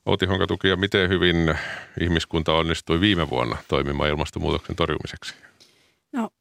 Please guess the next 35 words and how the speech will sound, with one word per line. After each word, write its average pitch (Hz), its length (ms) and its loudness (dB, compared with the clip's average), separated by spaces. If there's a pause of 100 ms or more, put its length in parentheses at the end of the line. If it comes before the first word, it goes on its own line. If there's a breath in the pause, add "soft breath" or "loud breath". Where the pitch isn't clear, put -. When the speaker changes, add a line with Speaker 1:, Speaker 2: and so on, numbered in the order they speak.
(220)
Speaker 2:
onnistuttiin 233 640 0
toki, 220 420 0
niin 220 140 -2
kuin 196 100 -2
siinä 233 280 2
mielessä, 190 400 2
että 185 180 0
toimet 196 340 4
etenivät 190 640 4
ja 185 140 8
uusia 190 340 4
tavoitteita 175 520 4
toki 185 280 2
asetettiin. 190 640 2 (600 soft breath)
Mutta 180 360 4
jos 175 320 2
tarkastellaan 175 640 4
siitä, 185 460 2
että - 180 -4
sitä, 185 220 4
että 175 140 0
milkä, 190 240 6
mikä 208 200 4
on 202 60 8
se 208 80 0
polku, 202 560 6
jolla 160 220 4
meidän 156 220 4
kaikkien 170 360 4
pitäisi 170 400 2
olla 160 320 6
suhteessa 151 480 -2
siihen, 160 280 0
mitä 151 220 -2
silloin 151 360 0